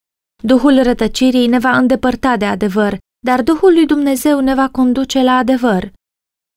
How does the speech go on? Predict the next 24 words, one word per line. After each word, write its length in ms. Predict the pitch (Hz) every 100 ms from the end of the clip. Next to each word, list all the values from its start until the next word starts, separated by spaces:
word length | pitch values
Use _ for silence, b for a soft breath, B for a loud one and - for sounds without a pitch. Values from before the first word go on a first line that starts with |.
| -
Dar 320 | 208 226 220
vei 200 | 202 220
spune 400 | 202 - 226 262
că 160 | 294 233
un 220 | 208 208 -
om 280 | 220 240
poate 320 | 254 226 247 226
greși 480 | 214 190 - 233
și 220 | 269 - 208
totuși 440 | 226 269 277 -
să 180 | - 196
creadă 440 | - 214 269 269
că 120 | -
are 180 | 208 240
adevărul. 720 | 247 226 233 285 302 196 185 - _ _ _ _ _ _ _ -
Cum 120 | 392
să 180 | 453 277
facem 420 | - 202 220 208
deosebirea? 800 | 208 202 196 220 190 208 190 180 _ _ _ _ _ _ _ _ _ -
Răspundem 760 | 247 233 - 214 254 294 311 311 _ _
că 180 | - 214
Duhul 480 | 190 320 330 233 190
și 200 | 190 226
cuvântul 600 | 220 247 302 311 226